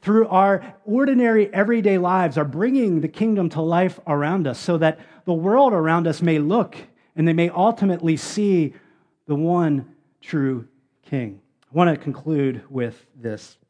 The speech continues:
This also comes from that writer, Frederick Buechner, um, a story, uh, from his own life.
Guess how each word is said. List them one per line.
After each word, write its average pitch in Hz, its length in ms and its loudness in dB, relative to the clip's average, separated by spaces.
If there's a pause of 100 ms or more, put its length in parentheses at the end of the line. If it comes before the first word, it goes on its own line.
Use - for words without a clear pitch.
This 156 240 -2
also 139 380 -2
comes 120 400 -8
from 117 320 -8 (480)
that 147 180 0
writer, 139 300 0
Frederick 143 480 -2
Buechner, 135 600 -4
um, 120 380 -4
a - 60 -12
story, 127 720 -2
uh, 127 220 -2
from 139 180 -4
his 123 160 -6
own 127 200 -6
life. 123 440 -6